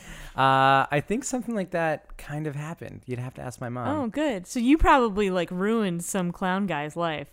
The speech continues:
Speaker 1: I mean, he was a clown.
Speaker 2: Damn.
Speaker 1: What? It's
Speaker 2: It's an
Speaker 1: very
Speaker 2: art.
Speaker 1: scary. It's, uh,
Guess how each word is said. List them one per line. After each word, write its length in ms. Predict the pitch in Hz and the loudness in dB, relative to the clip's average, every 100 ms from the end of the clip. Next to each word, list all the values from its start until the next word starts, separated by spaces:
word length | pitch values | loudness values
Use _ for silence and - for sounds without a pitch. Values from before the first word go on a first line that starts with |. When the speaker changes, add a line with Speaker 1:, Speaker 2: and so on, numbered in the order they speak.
| - | -4
Speaker 1:
I 100 | 208 | 0
mean, 380 | 226 226 220 - | 2 2 2 -2
he 120 | - 196 | -6 -2
was 200 | 190 160 | -2 -2
a 60 | |
clown. 760 | - - 117 101 95 92 92 - - | -6 -6 -4 -2 -2 -4 -6 -10 0
Speaker 2:
Damn. 580 | 214 214 202 180 160 160 | 4 6 6 4 0 0
Speaker 1:
What? 400 | 294 403 453 - | 2 4 2 0
It's 100 | - | 0
Speaker 2:
It's 180 | 269 | 2
an 100 | 427 427 | 4 6
Speaker 1:
very 120 | 277 | 10
Speaker 2:
art. 240 | 370 349 | 10 10
Speaker 1:
scary. 520 | - 247 247 180 113 - - - _ - | 6 2 2 2 0 -8 -20 -20 _ -4
It's, 300 | 226 - - - - _ - | -4 -4 -10 -18 -20 _ -2
uh, 240 | 151 131 | 2 2